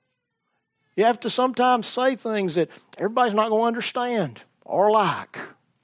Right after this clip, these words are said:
Okay, and where I come from, just the, the, the little guy hiding in me,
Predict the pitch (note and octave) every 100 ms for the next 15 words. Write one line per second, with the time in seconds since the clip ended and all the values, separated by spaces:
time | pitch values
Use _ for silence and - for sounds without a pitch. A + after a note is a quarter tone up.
0 | _ _ _ - C#3 G3+ G3+ D#3+ G#3+ A#3
1 | G#3 B3 B3+ B3 A3+ C4+ C4+ B3+ G#3+ _
2 | _ _ _ _ - D#3+ F#3+ - - -
3 | D3 C3 - - D#3 - D3+ E3+ G3+ A#3+
4 | G#3+ A3+ A3+ G#3 A3+ A3 A3+ A3+ B3 A#3+